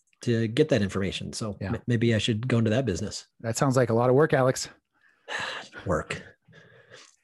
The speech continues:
Speaker 1: All right.
Speaker 2: Uh, so this is, I think this is a great conversation that, you know, the two of us have answered, but I think the rest of the community probably has some good perspectives on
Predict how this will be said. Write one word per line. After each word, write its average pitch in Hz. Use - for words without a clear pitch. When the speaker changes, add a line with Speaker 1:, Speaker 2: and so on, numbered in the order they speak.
Speaker 1:
All 127
right. 131
Speaker 2:
Uh, -
so 190
this 247
is, 349
I 214
think 262
this 233
is 220
a 202
great 185
conversation 165
that, 147
you 165
know, 135
the 135
two 180
of 151
us 175
have 147
answered, 135
but 135
I 135
think 208
the 151
rest 165
of 294
the 185
community 123
probably 131
has 127
some 123
good 131
perspectives 123
on 117